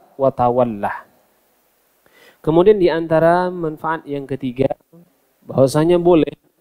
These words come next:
dalam agama Islam itu menyebutkan lakop seseorang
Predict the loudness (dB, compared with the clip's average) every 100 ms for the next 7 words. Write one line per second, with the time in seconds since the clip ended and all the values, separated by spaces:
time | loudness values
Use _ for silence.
0 | _ _ -4 -4 -4 -6 -2 -2 -4 -12
1 | -2 2 2 2 -8 -20 _ _ _ _
2 | _ _ -14 -8 -4 -2 0 2 2 0
3 | -6 -4 -4 -4 -4 -4 _ -12 -6 0
4 | 2 2 0